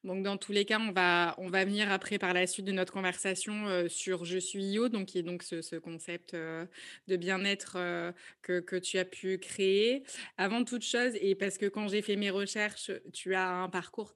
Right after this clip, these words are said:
très, très, très complet, euh, autour de la danse, mais, euh, donc aussi autour du bien-être. Je voulais quand même qu'on revienne sur, euh, sur ton enfance et savoir lorsque tu étais, euh, enfant ou, euh, ou même ado,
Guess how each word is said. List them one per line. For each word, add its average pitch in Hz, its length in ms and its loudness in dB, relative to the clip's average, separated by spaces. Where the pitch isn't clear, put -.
très, 240 260 0
très, - 300 -2
très - 380 -2
complet, 196 580 0
euh, 190 300 6
autour 226 360 2
de 208 60 -2
la 214 140 6
danse, 220 340 0
mais, 202 300 4
euh, 185 80 6
donc 185 180 -2
aussi 202 240 0
autour 214 280 0
du 196 100 0
bien-être. 208 520 2
Je 208 100 -2
voulais 214 180 2
quand 220 120 0
même 269 180 2
qu'on 240 180 -2
revienne 202 400 2
sur, 202 300 0
euh, 185 80 6
sur 180 240 -4
ton 240 160 0
enfance 208 580 -2
et 214 100 2
savoir 220 400 4
lorsque 220 280 2
tu 214 160 0
étais, 220 360 4
euh, 190 260 8
enfant 254 500 0
ou, 220 260 4
euh, 180 280 6
ou 202 80 -4
même 233 220 4
ado, 226 400 2